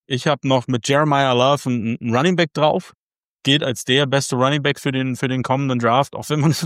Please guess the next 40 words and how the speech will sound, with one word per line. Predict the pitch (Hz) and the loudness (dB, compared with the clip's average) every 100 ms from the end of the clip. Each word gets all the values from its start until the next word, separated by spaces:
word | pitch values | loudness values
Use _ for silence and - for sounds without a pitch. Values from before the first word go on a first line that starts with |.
| 135 | -2
<laughs> | |
leider | 208 - 196 _ _ - | -2 0 0 _ _ -4
jetzt | 175 269 170 | -2 -2 -4
im | 170 _ _ - | -6 _ _ -4
ersten | 185 - 170 | -2 -2 -6
Spieltag | - 156 139 131 | -4 -2 0 2
nicht | 170 175 | 0 0
viel | - 175 | 2 2
sehen | 147 156 170 151 | 4 2 2 2
durfte. | 151 175 - 180 160 _ _ _ _ | 2 0 0 0 0 _ _ _ _
Aber | 131 131 127 | -2 0 2
bei | 131 | 0
ihm | 139 175 156 | 2 0 0
finde | - 139 | -2 -2
ich | 135 - | -2 -2
einfach | 131 131 127 107 _ _ _ - | -4 0 0 -2 _ _ _ -6
auch | 107 113 - 85 | -2 -2 -4 -8
vor | - 120 | -2 0
allen | 117 | 0
Dingen | 120 113 | 0 0
als | 113 | -2
Stärke | - 160 110 - | -2 0 2 2
dieses, | 107 101 101 - - | 0 2 0 -2 -4
wie | 110 | -4
er | 85 | -4
im | 92 | -4
Passspiel | - 139 - 117 | -4 -4 -4 -4
eingesetzt | 110 117 107 104 - | -2 -2 -2 -2 -2
werden | 101 95 92 | -2 -2 -2
kann | - 131 160 | -2 0 0
und | 107 | 0
wie | |
du | 107 | 0
ihn | 101 | 0
eigentlich | 98 117 104 | 0 0 -2
einsetzen | 82 104 101 98 | -2 -2 -2 -2
solltest, | 92 135 180 175 - | 0 2 2 -2 -2
leider | 107 113 | -2 0
nicht | 110 - | -2 -4
passiert. | 104 - 147 | -4 0 -2